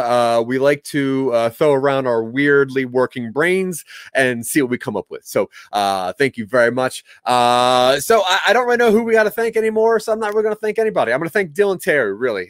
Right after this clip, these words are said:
Uh, motivating force, really solid rock that somehow,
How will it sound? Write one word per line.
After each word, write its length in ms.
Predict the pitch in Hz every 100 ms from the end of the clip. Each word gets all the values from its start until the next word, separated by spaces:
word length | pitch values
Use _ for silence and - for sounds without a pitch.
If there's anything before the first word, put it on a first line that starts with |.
| 113
Uh, 480 | 117 113 113 117 113
motivating 500 | 160 185 175 170 156
force, 440 | 190 175 170 -
really 380 | 220 226 220 190
solid 420 | - 185 214 208
rock 360 | 180 202 196 -
that 100 | 151
somehow, 440 | 190 185 180 185